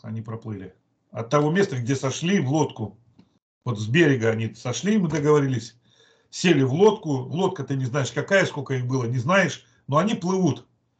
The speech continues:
Плывут, чем гребут, ты не знаешь. Все это ты должен выяснить.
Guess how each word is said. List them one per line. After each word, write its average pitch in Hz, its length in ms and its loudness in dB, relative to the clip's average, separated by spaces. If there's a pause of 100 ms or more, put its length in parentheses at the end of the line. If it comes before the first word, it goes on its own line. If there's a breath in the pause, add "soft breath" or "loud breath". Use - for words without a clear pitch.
(200)
Плывут, 208 380 2
чем 190 260 2
гребут, 170 380 -2
ты 139 80 -2
не 131 120 -2
знаешь. 196 500 0
Все 151 200 -6
это 110 140 -6
ты 120 160 -8
должен 117 300 -4
выяснить. 160 500 -2